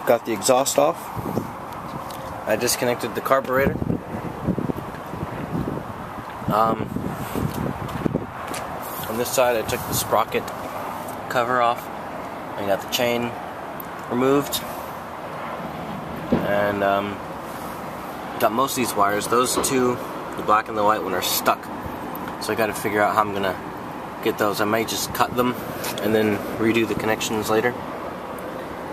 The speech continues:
And then I think it's just that bolt there and that bolt there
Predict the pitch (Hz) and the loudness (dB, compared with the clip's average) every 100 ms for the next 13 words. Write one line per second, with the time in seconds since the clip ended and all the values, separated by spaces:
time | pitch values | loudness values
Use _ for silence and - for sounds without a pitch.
0 | - 92 101 101 101 98 - - - 180 | -4 0 4 4 4 0 -2 -6 0 2
1 | 147 110 - - 110 - - 113 117 - | 2 0 0 0 0 0 4 4 4 -2
2 | - - - - - - - - - - | -12 -10 -8 -8 -8 -8 -8 -8 -8 -8
3 | - - - 110 113 110 90 127 143 147 | -10 -10 -10 2 4 4 4 4 6 6
4 | 143 123 - 92 92 110 - - 107 87 | 4 2 -6 -4 2 4 4 4 4 4
5 | 110 113 117 | 4 6 6